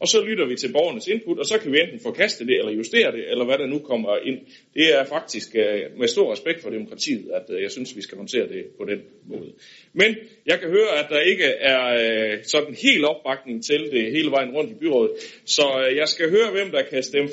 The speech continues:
for, øh, flertalsindstillingen fra Plan- og Miljøudvalget, og dermed arbejde videre med igangsætning af en lokalplan. Og det er jo noget, vi gør elektronisk i dag, og ikke ved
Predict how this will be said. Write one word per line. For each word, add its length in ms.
for, 200
øh, 160
flertalsindstillingen 1040
fra 220
Plan- 240
og 60
Miljøudvalget, 580
og 80
dermed 320
arbejde 400
videre 280
med 120
igangsætning 680
af 120
en 120
lokalplan. 460
Og 120
det 120
er 220
jo 160
noget, 220
vi 60
gør 160
elektronisk 580
i 80
dag, 200
og 100
ikke 220
ved 120